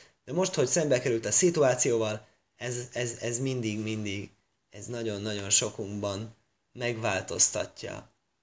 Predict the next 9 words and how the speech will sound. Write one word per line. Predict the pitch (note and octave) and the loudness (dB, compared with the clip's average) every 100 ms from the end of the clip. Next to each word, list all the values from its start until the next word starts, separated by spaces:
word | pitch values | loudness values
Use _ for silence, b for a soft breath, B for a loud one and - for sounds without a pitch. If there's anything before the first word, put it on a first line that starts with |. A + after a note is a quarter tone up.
| _ _ A2 | _ _ -6
azt, | - | -2
hogy, | A#2+ G#2 | -2 -2
hogy | B2+ G#2+ | 0 4
a | |
játszmának | A2+ B2+ C3+ C#3+ A#2 A#2 | 6 6 6 4 4 2
melyik | C#3 A#2+ A2 | 4 4 4
oldalán | A#2 A2 G#2 G2+ | 4 2 0 -2
állunk, | G2 F#2 D2+ C#2+ - - | -2 -4 -6 -8 -12 -12
ugye. | - | -12